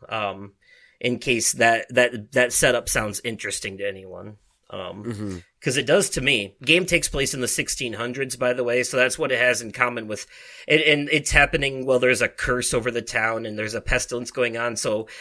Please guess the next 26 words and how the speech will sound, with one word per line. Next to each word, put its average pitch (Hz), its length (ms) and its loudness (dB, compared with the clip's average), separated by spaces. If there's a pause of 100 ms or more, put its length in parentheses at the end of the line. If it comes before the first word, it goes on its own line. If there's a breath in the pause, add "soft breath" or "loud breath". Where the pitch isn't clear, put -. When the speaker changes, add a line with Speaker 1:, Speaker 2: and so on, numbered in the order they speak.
(200 loud breath)
Speaker 1:
that's 170 240 6
what 165 140 4
it 131 100 4
has 123 160 4
common, 113 420 -2
in 127 140 -4
common 123 300 -4
with 101 160 -8
Plague 113 300 -6
Tale, 127 340 0
is, 107 220 -6
like, 110 180 0
the 117 160 -4
atmosphere 110 560 -2
and 98 160 -8
setting 104 380 -2
is 101 100 -6
a 104 80 -4
very, 104 260 -2
like, 101 340 -6
dark 113 360 0
and 104 180 -6
dreary, 104 640 -6 (400 loud breath)
uh, 101 420 -4 (260)
you 107 160 -6
know, 95 280 -6